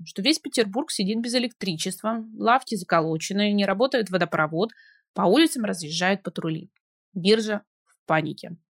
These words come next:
Из банковских контор усиленно требуются вклады. Вечером впуск на Николаевский вокзал был закрыт. Николаевский вокзал — это современный московский. Он выходит на площадь Восстания,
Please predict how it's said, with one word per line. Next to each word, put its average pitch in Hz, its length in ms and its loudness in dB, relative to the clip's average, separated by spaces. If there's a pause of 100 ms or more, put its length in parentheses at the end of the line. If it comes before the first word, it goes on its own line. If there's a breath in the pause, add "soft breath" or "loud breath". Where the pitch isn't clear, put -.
(120)
Из 220 140 2
банковских 202 500 4
контор 254 380 4
усиленно 254 440 0
требуются 196 480 0
вклады. 160 440 -4 (340 soft breath)
Вечером 196 720 2 (180)
впуск - 380 -2
на 220 60 2
Николаевский 196 580 4
вокзал 185 340 4
был 220 200 0
закрыт. 196 340 -4 (320)
Николаевский 202 580 4
вокзал — 196 640 2
это 262 280 2
современный 208 500 0
московский. 190 720 -2 (320 soft breath)
Он 359 160 6
выходит 311 320 4
на 233 80 0
площадь 277 320 0
Восстания, 202 560 2